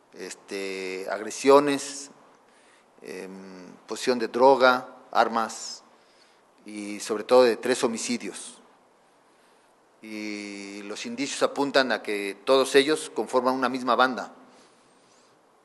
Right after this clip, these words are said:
Y, y entre ellos detuvimos a dos importantes, este,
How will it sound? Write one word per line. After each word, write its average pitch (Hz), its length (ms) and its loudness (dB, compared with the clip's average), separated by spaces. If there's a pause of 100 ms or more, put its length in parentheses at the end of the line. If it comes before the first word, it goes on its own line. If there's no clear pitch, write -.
(540)
Y, 107 80 -12
y 110 40 -4
entre 110 280 0
ellos 147 460 4
detuvimos 127 760 -2 (640)
a 107 100 -8
dos 139 540 -2
importantes, 117 720 -4
este, 92 800 -16